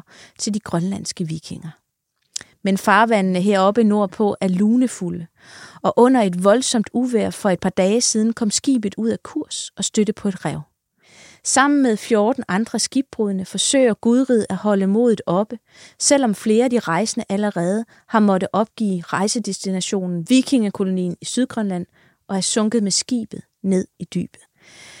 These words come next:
Men endelig får Gudrid øje på et langskib, der ganske uventet glider ud af tågen. Håbet om redning stiger hos den forkomne unge kvinde,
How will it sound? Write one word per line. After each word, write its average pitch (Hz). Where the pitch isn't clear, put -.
Men 220
endelig 254
får 220
Gudrid 214
øje 170
på 214
et 185
langskib, 175
der 185
ganske 247
uventet 208
glider 214
ud 247
af 196
tågen. 160
Håbet 269
om 202
redning 214
stiger 240
hos 233
den 202
forkomne 247
unge 233
kvinde, 240